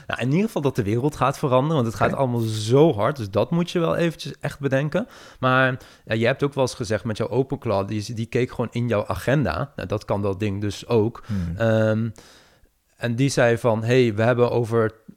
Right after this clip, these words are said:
Speaker 1: een week een toets, zal ik alvast die toets gaan maken. Ja, dat zou ik natuurlijk ook allemaal kunnen doen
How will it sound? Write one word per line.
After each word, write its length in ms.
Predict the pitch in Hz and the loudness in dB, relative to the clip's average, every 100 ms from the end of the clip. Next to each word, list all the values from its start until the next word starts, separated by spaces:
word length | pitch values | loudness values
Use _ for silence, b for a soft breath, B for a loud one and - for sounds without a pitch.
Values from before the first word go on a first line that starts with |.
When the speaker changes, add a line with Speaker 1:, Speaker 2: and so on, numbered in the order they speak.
| - | -12
Speaker 1:
een 180 | 117 107 | -8 -4
week 280 | 113 123 120 | 0 0 0
een 180 | - 107 | -6 -4
toets, 300 | - 147 - | -2 -2 0
zal 180 | - 139 | 0 2
ik 100 | 135 | 2
alvast 400 | 131 117 123 - | -2 0 -2 -2
die 140 | 120 | -8
toets 220 | - 165 - | -6 -8 -4
gaan 180 | 127 | -2
maken. 320 | 110 85 - 117 | -2 -2 -4 -4
Ja, 60 | |
dat 240 | 101 135 - | -2 -2 0
zou 220 | 131 104 | 2 2
ik 60 | |
natuurlijk 380 | 104 104 131 127 | 0 -6 -2 0
ook 180 | 139 156 | 0 -2
allemaal 380 | - 127 113 104 | -2 -2 0 -2
kunnen 260 | - 110 | 0 -2
doen 240 | 101 107 | 0 -4